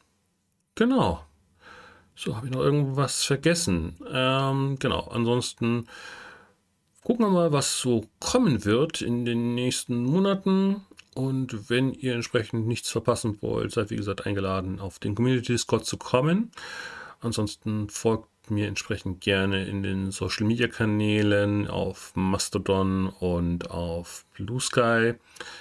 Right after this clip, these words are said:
Ich werd mich hüten, noch auf dieses furchtbare Rostloch von Twitter mich noch einzulassen. Also da bin ich nicht mehr. Und ansonsten, ja, Discord, Mastodon und Blue Sky könnt ihr mich gerne mir folgen. Entsprechend dort kriegt ihr auch alles mit.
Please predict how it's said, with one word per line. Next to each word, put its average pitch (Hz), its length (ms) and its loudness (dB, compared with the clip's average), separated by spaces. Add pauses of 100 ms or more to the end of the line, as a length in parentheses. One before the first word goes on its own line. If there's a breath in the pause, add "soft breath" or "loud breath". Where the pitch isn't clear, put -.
(200 loud breath)
Ich - 120 -12
werd 87 200 -4
mich - 280 -8
hüten, 104 420 0
noch 98 220 0
auf 98 220 -6
dieses 92 260 -6
furchtbare 92 1080 -4 (300)
Rostloch 95 460 0
von 92 180 -4
Twitter 120 240 0
mich 104 160 0
noch 98 100 -4
einzulassen. 101 580 -2
Also 95 140 -4
da 98 100 -2
bin - 140 -2
ich 95 60 0
nicht 160 220 2
mehr. 165 200 4 (1400 loud breath)
Und 175 500 4
ansonsten, 127 1200 4 (380 loud breath)
ja, 85 240 0 (400)
Discord, 107 480 0 (500)
Mastodon 92 580 0 (100)
und 90 280 -8
Blue 135 120 2
Sky 123 280 -2
könnt 113 180 -2
ihr 98 60 -4
mich 92 140 -8
gerne 101 300 0
mir 104 180 -6
folgen. 170 500 0
Entsprechend 107 540 -6
dort - 100 -8
kriegt - 240 -8
ihr 101 260 0
auch - 280 -4
alles - 340 -2
mit. 160 340 2